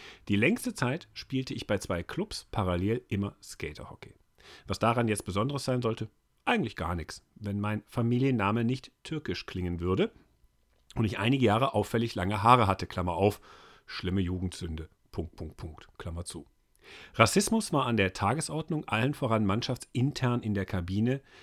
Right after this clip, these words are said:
während des Trainings oder im Trainingslager, Klammer auf, Zitat, Quotenkanacke,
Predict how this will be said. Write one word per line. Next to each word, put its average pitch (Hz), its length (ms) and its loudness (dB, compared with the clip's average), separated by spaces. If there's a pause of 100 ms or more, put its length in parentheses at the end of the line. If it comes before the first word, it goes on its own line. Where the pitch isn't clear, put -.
(160)
während 101 240 4
des 90 100 -6
Trainings 104 500 -4
oder 113 200 -2
im 117 140 -6
Trainingslager, 101 1120 -4 (100)
Klammer 87 400 -6
auf, 123 400 -4 (460)
Zitat, 143 500 -6 (520)
Quotenkanacke, 139 1000 -2